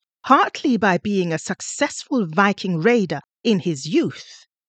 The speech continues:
and he consolidated his reputation by maneuvering his loyal vassal Håkon Sigurdsson onto the throne of Norway, thereby giving Bluetooth not only warrior status,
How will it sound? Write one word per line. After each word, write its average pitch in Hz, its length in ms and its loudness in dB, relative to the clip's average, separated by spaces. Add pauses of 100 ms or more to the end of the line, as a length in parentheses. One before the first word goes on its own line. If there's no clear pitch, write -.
(200)
and 180 180 2
he 180 100 -4
consolidated 196 1000 0
his 160 420 -4
reputation 180 960 -2 (120)
by 208 160 4
maneuvering 247 760 2
his 180 260 0
loyal 214 540 4
vassal 175 560 -4 (240)
Håkon 190 420 2
Sigurdsson 156 840 -4 (140)
onto 247 300 2
the 285 140 2
throne 151 480 -4
of 165 120 -2
Norway, 151 680 0 (360)
thereby 185 600 2
giving 160 420 -4
Bluetooth 190 720 -2 (240)
not 220 320 4
only 165 540 0
warrior 170 580 2
status, - 800 -4